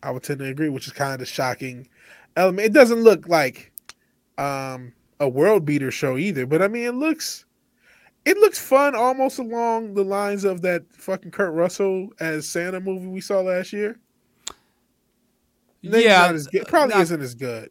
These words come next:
Speaker 2: Yeah,
Speaker 1: But,
Speaker 2: I think
Speaker 1: like,
Speaker 2: that's a pretty. Oh wait, oh, I'm thinking. Sorry, yeah, it does look like that. Yeah, they're going with the holiday play.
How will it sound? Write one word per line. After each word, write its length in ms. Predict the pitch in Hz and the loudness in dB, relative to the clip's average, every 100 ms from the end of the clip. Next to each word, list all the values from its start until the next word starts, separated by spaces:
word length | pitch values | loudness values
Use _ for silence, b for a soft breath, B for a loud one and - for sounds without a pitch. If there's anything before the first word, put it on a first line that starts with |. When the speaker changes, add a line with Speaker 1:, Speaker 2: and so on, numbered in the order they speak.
| _ | _
Speaker 2:
Yeah, 220 | 175 170 156 | -2 2 4
Speaker 1:
But, 40 | |
Speaker 2:
I 40 | |
think 100 | 131 175 | 4 4
Speaker 1:
like, 100 | 165 | 2
Speaker 2:
that's 140 | 165 | 0
a 60 | 139 | -4
pretty. 480 | - 139 113 110 - _ _ _ _ _ _ _ _ _ _ - | -4 -4 -4 -6 -12 _ _ _ _ _ _ _ _ _ _ 6
Oh 100 | 233 | 8
wait, 140 | 247 202 | 8 4
oh, 140 | 220 | 4
I'm 140 | 220 | 4
thinking. 300 | 214 220 180 | 2 -8 -8
Sorry, 340 | 165 180 139 107 | -4 0 0 0
yeah, 300 | 170 147 104 | 2 2 2
it 140 | 156 139 | -2 2
does 240 | 147 110 | 2 2
look 160 | 107 98 | -6 -8
like 220 | 87 - | -10 -10
that. 220 | 80 80 | -14 -8
Yeah, 200 | 120 104 | -4 -4
they're 120 | 120 | -4
going 200 | 117 143 | -4 -4
with 120 | 143 135 | -2 -2
the 80 | |
holiday 380 | 117 131 127 120 | 0 0 0 -2
play. 520 | 104 127 120 117 113 | -4 -2 0 0 -2